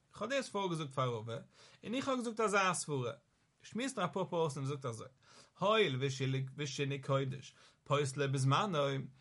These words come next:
דו זעסט דאך, אז ערב פסח, איך קום צום כהן מיט דער קרבן פסח, און איך זאג, שech מיר מיין קרבן פסח.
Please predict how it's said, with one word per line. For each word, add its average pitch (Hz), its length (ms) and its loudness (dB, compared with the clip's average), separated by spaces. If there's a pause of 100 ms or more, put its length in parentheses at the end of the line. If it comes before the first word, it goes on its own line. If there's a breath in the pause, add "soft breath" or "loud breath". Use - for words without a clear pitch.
(200 soft breath)
דו 160 60 0
זעסט 190 400 0
דאך, 139 320 0 (300 soft breath)
אז 151 200 2
ערב 233 280 4
פסח, 143 380 4 (200)
איך - 100 -14
קום 269 200 -2
צום 240 200 -4
כהן 190 260 4
מיט 170 100 -2
דער 151 100 -2
קרבן 135 320 2
פסח, 123 540 -4
און 127 80 -8
איך 123 80 -4
זאג, 208 140 2 (100)
שech 226 360 -4
מיר 185 140 0
מיין 165 180 0
קרבן 139 320 0
פסח. 120 500 -6